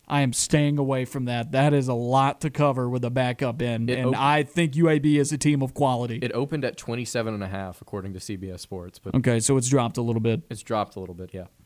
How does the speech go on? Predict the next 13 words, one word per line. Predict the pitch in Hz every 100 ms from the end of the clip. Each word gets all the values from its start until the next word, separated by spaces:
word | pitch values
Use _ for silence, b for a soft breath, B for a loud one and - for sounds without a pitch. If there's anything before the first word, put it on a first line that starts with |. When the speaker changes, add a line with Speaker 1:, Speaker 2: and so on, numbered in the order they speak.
| -
Speaker 1:
Moving | - 175 170
to | 175
our | 151
second | 139 170 160 143
headline | 143 151 143 139
here | 143 147 135
in | 131
Making | 143 139 143
Headlines, | 131 143 139 139 147 151 135
the |
term | 139 165 147
rat | 135 170 208 -
poison | 160 160 151 202